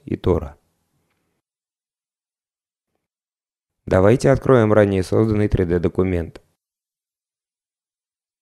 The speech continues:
Обратите внимание на то, что он был моментально автоматически обновлен.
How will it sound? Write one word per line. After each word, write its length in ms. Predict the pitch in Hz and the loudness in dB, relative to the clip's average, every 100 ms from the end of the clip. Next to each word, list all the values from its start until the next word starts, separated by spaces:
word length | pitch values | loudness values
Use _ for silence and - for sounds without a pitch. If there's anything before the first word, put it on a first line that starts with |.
| _ | _
Обратите 520 | - 87 98 95 117 113 | -8 0 0 0 -2 0
внимание 480 | 110 107 104 92 | 0 2 2 0
на 160 | 87 85 | -2 -2
то, 160 | 95 113 | 0 0
что 160 | - | 0
он 120 | 87 | 0
был 140 | 87 85 | 2 0
моментально 640 | 87 87 85 92 95 95 | 0 -4 -2 -2 0 -2
автоматически 800 | 92 87 78 78 90 90 - 85 | -4 -6 -8 -6 -8 -8 -8 -6
обновлен. 580 | 82 82 78 82 78 | -4 -4 -4 -4 -8